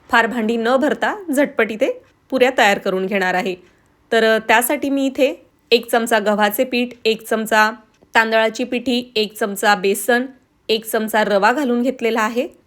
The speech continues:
तुम्हाला हवं तर तुम्ही यात दादर आणि बाजरीचं पीठ सुद्धा घालू शकतात. तर ही सर्व पीठं घातल्यानंतर यात पालकचा उग्रपणा बॅलन्स करण्यासाठी मी एक ते दीड चमचा दही घालून घेत आहे. सोबतच लाल तिखट, हळद, धणे पावडर,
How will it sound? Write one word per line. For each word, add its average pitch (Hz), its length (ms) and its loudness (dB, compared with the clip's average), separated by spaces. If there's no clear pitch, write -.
तुम्हाला 269 240 4
हवं 269 260 4
तर 262 120 4
तुम्ही 262 280 -2
यात 247 140 4
दादर 208 340 0
आणि 220 140 -2
बाजरीचं 208 460 -2
पीठ 254 240 -6
सुद्धा 269 300 -6
घालू 247 240 -2
शकतात. 240 400 -4
तर 233 100 0
ही 262 140 0
सर्व 269 260 2
पीठं 262 300 0
घातल्यानंतर 220 640 -2
यात 214 340 -2
पालकचा 226 580 2
उग्रपणा 262 460 2
बॅलन्स 214 380 0
करण्यासाठी 220 580 -4
मी 247 220 -4
एक 233 200 -4
ते 262 80 2
दीड 233 240 -2
चमचा 214 340 -2
दही 202 300 -4
घालून 240 280 0
घेत 247 240 0
आहे. 240 240 0
सोबतच 233 560 2
लाल 214 320 2
तिखट, 247 320 0
हळद, 226 340 4
धणे 240 260 2
पावडर, 220 520 2